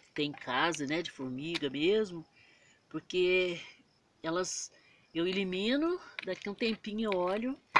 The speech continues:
elas tão aqui de novo. E, ó, tem formiga sim, já só de mexer, elas estão, ó, mexer, elas estão correndo pra lá e pra cá. Aqui, ó.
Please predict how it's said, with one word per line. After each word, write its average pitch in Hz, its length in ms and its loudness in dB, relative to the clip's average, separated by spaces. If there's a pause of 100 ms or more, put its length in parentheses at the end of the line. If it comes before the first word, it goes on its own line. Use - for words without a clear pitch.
(260)
elas 139 240 -6
tão 139 280 -2
aqui 226 180 -4
de 262 160 0
novo. 185 480 0 (1300)
E, - 60 -10
ó, - 40 -8 (220)
tem 120 140 -8
formiga 277 500 -4
sim, 147 320 -8 (140)
já 143 260 -14
só - 220 -8
de 233 100 -4
mexer, 214 640 -4 (540)
elas 175 280 -6
estão, 185 580 -4 (280)
ó, - 80 -20 (1400)
mexer, 170 340 -6
elas 185 200 -4
estão 214 300 -10
correndo 165 520 -4
pra 165 160 -6
lá 156 180 -6
e - 20 -8
pra 226 180 -8
cá. - 380 -14 (1400)
Aqui, - 200 -20
ó. - 100 -20